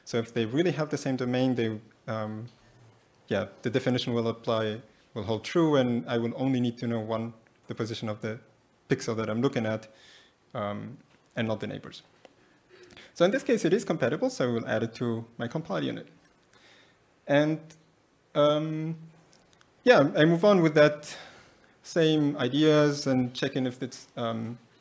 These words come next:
if a pixel node is, um, if, if my node is a pixel node or not. So my next one is actually not, um, a pixel node, and this is where it gets tricky. So now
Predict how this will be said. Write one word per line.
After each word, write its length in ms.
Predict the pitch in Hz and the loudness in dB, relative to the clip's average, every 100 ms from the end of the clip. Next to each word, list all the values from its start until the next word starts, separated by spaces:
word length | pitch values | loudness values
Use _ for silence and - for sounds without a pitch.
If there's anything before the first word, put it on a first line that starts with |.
| _ | _
if 100 | 127 | -8
a 80 | 135 | -4
pixel 260 | 127 - 127 | -4 -2 -2
node 220 | 123 120 | 0 0
is, 300 | 120 117 - _ - | -2 -4 -12 _ -12
um, 500 | 120 117 120 131 143 _ _ _ | -10 -8 -10 -12 -16 _ _ _
if, 160 | 143 - | -8 -6
if 160 | 131 - | -6 0
my 140 | 127 | 2
node 200 | 131 127 | 2 0
is 260 | 120 120 - | -2 -8 -14
a 60 | 127 | -8
pixel 260 | 143 - 120 | -6 -4 -6
node 140 | 113 | -6
or 60 | 110 | -2
not. 340 | 196 202 202 - - | 0 0 -2 -16 -20
So 240 | - 123 117 | -4 0 2
my 160 | 117 | 4
next 280 | 123 170 - | 6 4 2
one 260 | 143 135 131 - | 4 4 2 -2
is 80 | 127 | -4
actually 240 | 131 - 113 | -2 -2 2
not, 320 | 131 247 - - _ _ _ _ _ | 2 2 -4 -20 _ _ _ _ _
um, 400 | 160 147 147 151 165 _ - | -8 -6 -6 -10 -14 _ -6
a 80 | |
pixel 260 | 170 220 196 | -6 -6 -2
node, 260 | 180 180 180 - - _ | 0 0 -4 -18 -20 _
and 80 | - | -4
this 80 | 151 | -4
is 100 | 151 | 2
where 100 | 127 | 2
it 80 | 131 | 2
gets 180 | 120 | -2
tricky. 340 | - 139 110 101 - - - _ | -4 -6 -6 -8 -12 -20 -20 _
So 180 | - 120 | -2 2
now 380 | 147 196 214 | 4 2 -2